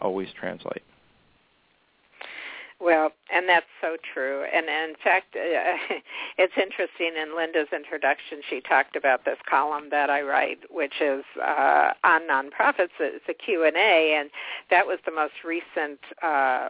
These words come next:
Speaker 2: one. It was about all the meetings that happen in the parking lot after the meetings
Speaker 1: Right.
Speaker 2: in the boardroom. <laughs>
Speaker 1: Right.
Speaker 2: And, and it's because all of a sudden they walk out of the boardroom and, and they become themselves again.
Speaker 1: Like,
Speaker 2: And they
Speaker 1: become
Speaker 2: say,
Speaker 1: themselves
Speaker 2: "You
Speaker 1: again,
Speaker 2: know,"
Speaker 1: and now they're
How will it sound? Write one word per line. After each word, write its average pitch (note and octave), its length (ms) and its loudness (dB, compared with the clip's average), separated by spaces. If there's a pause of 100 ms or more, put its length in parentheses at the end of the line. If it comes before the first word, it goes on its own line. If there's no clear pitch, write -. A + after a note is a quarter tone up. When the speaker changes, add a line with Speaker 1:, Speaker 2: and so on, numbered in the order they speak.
(120)
Speaker 2:
one. E3 320 4
It D#3+ 140 -2
was D3 220 -4
about C#3+ 500 4
all E3 260 -2
the D#3 100 -6
meetings E3 500 -8
that C#3+ 120 6
happen D3+ 360 0
in C#3+ 80 -8
the C#3 80 -6
parking D#3 500 0
lot F3+ 240 4 (160)
after D#3+ 520 0 (100)
the E3+ 80 -4
meetings E3 460 -4 (260)
Speaker 1:
Right. E3 120 -4
Speaker 2:
in D#3+ 80 -8
the D#3+ 80 2
boardroom. F3+ 500 4 (120)
<laughs> E4+ 140 -4 (480)
Speaker 1:
Right. G2+ 240 4 (300)
Speaker 2:
And, B3+ 260 0
and C#4 200 2
it's C4+ 140 -4 (140)
because C#4+ 640 -2 (140)
all B3+ 200 4
of D#4+ 80 -6
a D#4 60 -4 (140)
sudden G4+ 260 0
they G3+ 140 -2
walk F#3 280 2
out D4 120 4
of C#4+ 80 -6
the D4 40 -4
boardroom A#3 640 -2
and, A3 540 -2
and A3 120 -4
they A#3 120 -2
become A#3+ 340 -6
themselves F#4+ 480 2 (100)
again. F#3 320 -2 (160)
Speaker 1:
Like, C#3 120 6
Speaker 2:
And A3+ 100 -8
they A#3 80 -4
Speaker 1:
become B2+ 300 0
Speaker 2:
say, D3 100 -4
Speaker 1:
themselves G#3+ 260 2
Speaker 2:
"You C5 60 6
Speaker 1:
again, - 240 4
Speaker 2:
know," A#2+ 80 -2
Speaker 1:
and D#5+ 80 -2
now B2+ 180 0
they're C3 160 -2